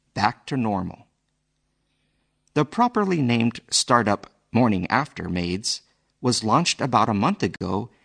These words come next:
in Auckland by roommates Rebecca Foley and Catherine Ashurst. Aside from cleaning up, the two will also cook breakfast and even get coffee and painkillers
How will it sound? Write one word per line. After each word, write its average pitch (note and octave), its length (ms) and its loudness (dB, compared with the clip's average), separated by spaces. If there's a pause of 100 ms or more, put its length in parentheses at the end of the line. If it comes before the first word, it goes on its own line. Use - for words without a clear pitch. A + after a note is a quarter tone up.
(120)
in A2+ 180 0
Auckland F2+ 520 0 (320)
by G#2+ 260 2
roommates A2+ 540 -2
Rebecca F#2 460 -2
Foley G2+ 460 -2 (260)
and E3+ 200 -2
Catherine G2+ 480 -4
Ashurst. - 680 -6 (1300)
Aside C3 460 2
from G#2+ 160 -2
cleaning A2 400 0
up, D3+ 260 -4 (540)
the B2 100 2
two A3 300 -2
will G#2+ 280 -4
also D3 360 -2
cook - 280 -8
breakfast - 680 -2 (240)
and G#3+ 160 0
even A#2+ 260 0
get - 220 -4
coffee G2+ 520 -2
and A#2+ 220 0
painkillers G2 640 -2